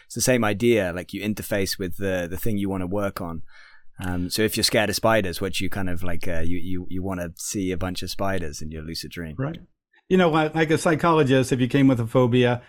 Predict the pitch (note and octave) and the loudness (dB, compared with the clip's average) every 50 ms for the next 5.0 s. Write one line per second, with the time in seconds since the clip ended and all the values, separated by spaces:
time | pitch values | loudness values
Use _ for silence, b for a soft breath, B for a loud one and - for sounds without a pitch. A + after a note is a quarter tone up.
0 | B B B - C#3+ C#3+ - D3 E3 D#3+ D#3+ D3 D3 C#3 C#3 - - - - - | B B B -4 -4 -2 0 2 4 4 4 4 2 2 0 -6 -12 -20 -20 -20
1 | _ _ _ _ - - - - - - C#3 C3+ C3 B2+ - C#3+ C3+ B2+ - - | _ _ _ _ -18 -16 -14 -6 0 2 2 4 2 2 0 0 0 0 2 2
2 | B2+ B2 - - C3 A#2+ - C#3 B2+ B2+ B2 A#2+ B2 A#2+ A#2 A2+ A2 G#2+ A2+ A2+ | 0 2 2 2 0 0 2 2 2 4 4 4 4 4 2 2 2 2 0 2
3 | A#2 B2 A#2+ A2+ - B2+ A#2+ A#2 A#2 A2+ G#2 G2+ A#2+ A#2+ A#2+ A#2 - - - C3 | 2 2 0 0 0 2 4 4 4 2 2 0 0 0 0 0 -2 -2 0 0
4 | A#2+ - - A2 - B2 A#2 A2 G2+ A#2 A2+ A2+ A2+ - - G#2+ G2+ A2+ A2+ | 0 2 0 -2 0 0 0 2 2 2 2 2 0 0 0 0 0 0 -2